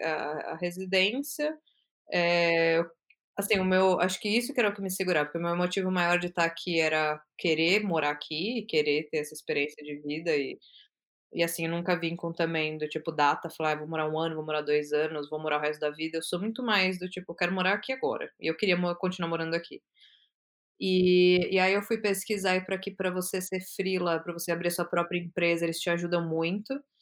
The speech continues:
então é muito fácil, do tipo, você marca um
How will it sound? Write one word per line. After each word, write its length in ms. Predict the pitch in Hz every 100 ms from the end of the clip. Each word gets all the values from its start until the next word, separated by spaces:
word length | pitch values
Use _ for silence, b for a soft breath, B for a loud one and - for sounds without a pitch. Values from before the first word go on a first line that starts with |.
| b _ -
então 580 | 175 175 180 175 175 170
é 40 |
muito 300 | 175 180 196 -
fácil, 640 | 139 147 - - 147 139
do 100 | 151
tipo, 160 | 147 -
você 100 | 165
marca 500 | 165 160 175 185 175
um 460 | 165 165 156 143